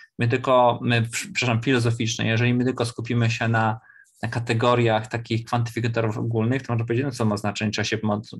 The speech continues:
czy nie, Bóg wszystko i tak zrobi po swojemu. No nie. Tylko to jest przestrzeń wiary chrześcijańskiej, kiedy ja wchodzę w relację z Bogiem i uczę się tak, jak On uczy swojej obecności i działania na kartach Pisma Świętego.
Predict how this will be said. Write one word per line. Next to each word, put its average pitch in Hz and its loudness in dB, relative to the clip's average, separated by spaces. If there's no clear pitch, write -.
czy - -6
nie, 104 -2
Bóg 117 -6
wszystko - -8
i - 0
tak 104 -4
zrobi 107 2
po 113 -4
swojemu. 113 -2
No - -4
nie. 151 0
Tylko 117 -6
to 120 2
jest 117 2
przestrzeń 117 0
wiary 110 2
chrześcijańskiej, 117 -4
kiedy 110 -2
ja 107 2
wchodzę 113 -2
w 107 -2
relację 107 0
z 104 -2
Bogiem 113 0
i 127 -2
uczę 180 4
się 175 4
tak, 151 4
jak 135 2
On 156 0
uczy 143 2
swojej - 0
obecności 123 -2
i 113 0
działania 117 2
na 110 0
kartach 117 -2
Pisma 113 -6
Świętego. 113 -4